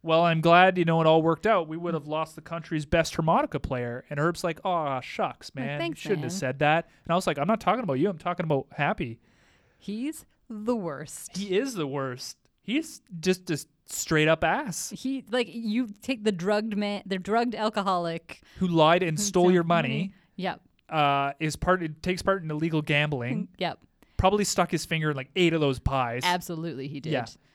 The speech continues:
Speaker 1: And every meringue.
Speaker 2: And now he's traveling with them on this country circuit. What's to say he's not gonna try and kill Herb again?
Speaker 1: Yeah.
Speaker 2: <sighs>
Speaker 1: Absolutely.
Speaker 2: He knows he's got Elf's backing.
Speaker 1: Yeah.
Speaker 2: So,
Speaker 1: I
Speaker 2: and he's not gonna go to jail.
Speaker 1: Yeah.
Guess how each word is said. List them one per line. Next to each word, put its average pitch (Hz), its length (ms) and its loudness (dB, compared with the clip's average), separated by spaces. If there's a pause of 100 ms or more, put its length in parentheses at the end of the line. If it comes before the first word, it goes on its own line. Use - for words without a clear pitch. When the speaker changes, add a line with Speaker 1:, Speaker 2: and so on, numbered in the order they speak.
Speaker 1:
And 160 140 -8
every 156 260 -2
meringue. 131 600 -4
Speaker 2:
And 226 120 2
now 233 380 0
he's 247 240 -2
traveling 214 540 -2
with 240 200 -2
them 165 220 -4
on 170 140 -6
this 170 120 -6
country 220 320 -2
circuit. 151 540 -10 (380)
What's 285 220 0
to 277 80 -6
say 311 160 0
he's 285 100 0
not 285 80 0
gonna 285 140 0
try 294 200 0
and 294 100 4
kill 294 140 2
Herb 294 220 -2
again? 320 480 4
Speaker 1:
Yeah. 208 340 2 (320)
Speaker 2:
<sighs> - 380 -16
Speaker 1:
Absolutely. 254 480 0
Speaker 2:
He - 20 8
knows 277 260 8
he's 202 120 2
got 233 180 2
Elf's 202 240 -2
backing. 185 520 -4 (260)
Speaker 1:
Yeah. 190 300 -2 (180)
Speaker 2:
So, 180 480 -2 (180)
Speaker 1:
I 170 160 -2 (480)
Speaker 2:
and 190 100 -2
he's 196 140 0
not 202 120 -2
gonna 233 120 -4
go 233 100 -2
to 226 60 -4
jail. 196 360 -6 (220)
Speaker 1:
Yeah. 135 160 -16